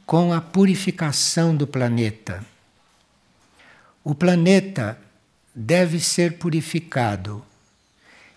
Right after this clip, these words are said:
e nós temos um compromisso com esta purificação.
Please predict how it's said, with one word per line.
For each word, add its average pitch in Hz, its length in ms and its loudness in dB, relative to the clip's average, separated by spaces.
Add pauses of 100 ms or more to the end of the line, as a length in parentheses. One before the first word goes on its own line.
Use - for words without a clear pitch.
e 147 100 2
nós 180 720 2 (320)
temos 180 380 4
um 190 120 4
compromisso 185 920 0
com - 100 -6
esta 120 240 -4
purificação. 113 960 -8